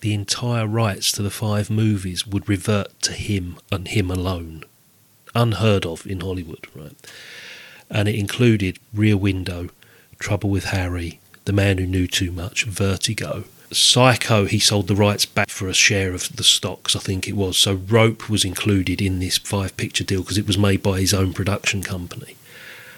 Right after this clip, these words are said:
And basically what it meant was, after eight years, which literally took it up to about nineteen sixty-one, the movies were never screened anywhere.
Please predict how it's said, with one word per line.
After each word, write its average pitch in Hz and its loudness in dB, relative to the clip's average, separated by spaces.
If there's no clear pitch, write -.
And 107 -2
basically 131 4
what 127 4
it 131 2
meant 127 6
was, 120 4
after 165 4
eight 143 4
years, 117 2
which - -4
literally 143 2
took - -2
it 104 -4
up - -4
to - -4
about 104 -2
nineteen 110 -2
sixty-one, 101 -2
the 131 4
movies 139 4
were 117 -2
never 113 0
screened 92 -2
anywhere. 87 -2